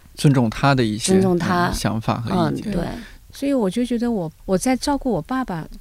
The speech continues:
Speaker 3: 就是最后那一段时间，就是我就是对这一方面关注的特别多了，
Speaker 1: 嗯。
Speaker 3: 就是包括去看相关的书籍啊。就我们当时会，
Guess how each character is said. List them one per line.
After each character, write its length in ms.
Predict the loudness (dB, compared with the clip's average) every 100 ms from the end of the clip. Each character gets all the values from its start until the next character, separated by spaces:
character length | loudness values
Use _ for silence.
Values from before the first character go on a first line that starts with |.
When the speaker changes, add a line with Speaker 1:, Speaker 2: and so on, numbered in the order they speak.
| -10
Speaker 3:
就 100 | -4
是 120 | -4
最 180 | -2 -4
后 320 | -4 -4 -4 -4
那 140 | -2 0
一 120 | 0
段 260 | -2 -4 -4
时 180 | -4
间， 240 | -4 -4 -4
就 160 | -4
是 340 | -4 -2 -2 -4 -8 -20 -20 -18
我 240 | -2 0 2
就 100 | 0
是 140 | -2
对 160 | -2 -2
这 160 | 0
一 80 | -2
方 160 | -2 -4
面 140 | -4
关 180 | -4 -6
注 120 | -6
的 120 | -8 -8
特 160 | -8
别 120 | 2 2
多 120 | 4 2
了， 80 | 0
Speaker 1:
嗯。 140 | -2
Speaker 3:
就 100 | -4
是 140 | -4 -4
包 160 | -4
括 100 | -6
去 260 | -6 -6 -6 -8
看 420 | -8 -6 -4 -4
相 220 | -4 -6 -4
关 160 | -4
的 80 | -6
书 260 | -6 -6 -6
籍 240 | -6 -6
啊。 240 | -6 -10 -14 -20 -20 -20 -16 0
就 160 | 2
我 160 | 4 4
们 180 | 2 0
当 240 | -2 -2
时 300 | -4 -2 -2
会， 440 | 0 0 0 -2